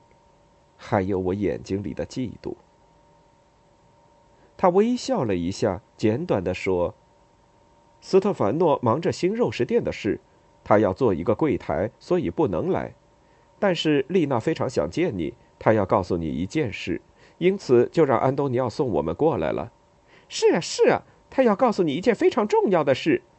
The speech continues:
玛丽莎强调说。她非常高兴地拍着手，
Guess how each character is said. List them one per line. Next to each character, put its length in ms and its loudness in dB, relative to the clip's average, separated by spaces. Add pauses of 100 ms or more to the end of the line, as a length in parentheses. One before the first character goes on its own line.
(240)
玛 160 4
丽 140 4
莎 200 -2
强 360 -2
调 200 -4
说。 300 -8 (840)
她 120 0
非 160 2
常 200 0
高 200 0
兴 200 -2
地 100 2
拍 320 -4
着 140 0
手， 280 0